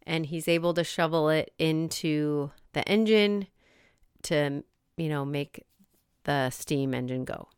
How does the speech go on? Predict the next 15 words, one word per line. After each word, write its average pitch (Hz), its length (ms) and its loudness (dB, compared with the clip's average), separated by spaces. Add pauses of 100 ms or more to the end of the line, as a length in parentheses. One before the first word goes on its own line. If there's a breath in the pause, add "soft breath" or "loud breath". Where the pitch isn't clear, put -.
(140)
So, 151 480 2 (220)
and 156 240 -4 (120)
it - 280 -2
keeps - 420 -6
on 226 140 2
coming 175 420 0
in 165 360 -4
regular 147 580 -2
intervals. 175 680 0 (580 soft breath)
But 190 100 4
then 233 180 10
she 240 180 2
talks 233 300 6
about 190 280 6
how 160 520 4